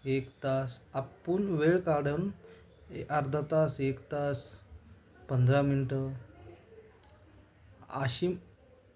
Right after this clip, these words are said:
तासावर माळ जपायची. मी अकरा माळी जपल्या, मी एक्कावन्न माळी जपल्या, मी दहा माळी जपल्या, मी पाच माळी जपल्या, काही अर्थ नाही त्याला. माळ तासावर जपायची. एक तास,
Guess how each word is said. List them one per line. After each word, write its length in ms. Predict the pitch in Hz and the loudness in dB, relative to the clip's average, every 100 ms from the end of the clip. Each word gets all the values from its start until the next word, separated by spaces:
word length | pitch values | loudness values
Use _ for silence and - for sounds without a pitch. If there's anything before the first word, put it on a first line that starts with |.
| _ - - | _ -20 -4
तासावर 560 | 160 156 190 196 214 208 | -2 0 6 8 8 6
माळ 260 | 170 151 | 4 2
जपायची. 640 | 139 131 123 123 123 120 - - _ _ - - - - - | 2 2 0 0 -4 -6 -14 -20 _ _ -20 -20 -20 -20 -10
मी 220 | 156 160 | 2 4
अकरा 380 | 151 131 147 151 | 4 2 0 0
माळी 260 | 151 147 | 2 0
जपल्या, 480 | 143 143 147 156 160 | 2 0 2 2 4
मी 200 | 147 139 | 4 2
एक्कावन्न 440 | 131 127 139 139 139 | 0 0 0 2 2
माळी 240 | 139 139 | 4 4
जपल्या, 400 | 135 131 143 147 | 2 0 -4 -2
मी 180 | 135 131 | 0 2
दहा 280 | 120 117 135 | 2 4 2
माळी 280 | 135 131 | 0 -2
जपल्या, 380 | 127 127 143 139 | -2 -4 -6 -2
मी 140 | 127 123 | 0 0
पाच 320 | 127 135 127 | -4 -10 -8
माळी 220 | 135 139 | -8 -6
जपल्या, 340 | 131 135 - 156 156 - - - _ | -8 -10 -12 -14 -18 -20 -20 -20 _
काही 360 | 151 160 156 190 | 0 2 4 4
अर्थ 340 | 156 135 - | 4 0 -4
नाही 260 | 143 123 123 | 0 2 0
त्याला. 180 | 127 120 - - - _ - - - _ _ - - - - - - 135 | -4 -10 -10 -20 -20 _ -20 -20 -20 _ _ -20 -20 -20 -20 -20 -10 -4
माळ 260 | 139 151 - - - - - _ - | 2 2 2 -6 -20 -20 -20 _ -6
तासावर 800 | 156 135 165 170 165 156 - 143 | -4 0 4 6 6 2 -2 -8
जपायची. 640 | 135 127 131 123 131 139 | -8 -4 -6 -6 -4 2
एक 240 | 180 175 - | 2 0 0
तास, 260 | 165 160 | 0 0